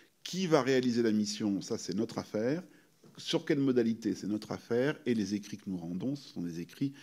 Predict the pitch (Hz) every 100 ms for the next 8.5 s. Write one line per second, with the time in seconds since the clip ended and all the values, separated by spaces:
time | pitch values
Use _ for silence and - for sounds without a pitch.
0 | - - - 104 107 95 98 101 143 -
1 | - - 92 117 110 95 117 185 - -
2 | - - 90 95 87 127 139 139 92 92
3 | 85 - 92 87 87 85 98 127 104 87
4 | 90 117 101 95 90 87 123 98 - 92
5 | 87 76 - 92 - - - - 147 170
6 | 139 147 135 123 113 113 117 110 107 98
7 | 87 87 104 92 - - 87 87 90 90
8 | 95 - - 92 -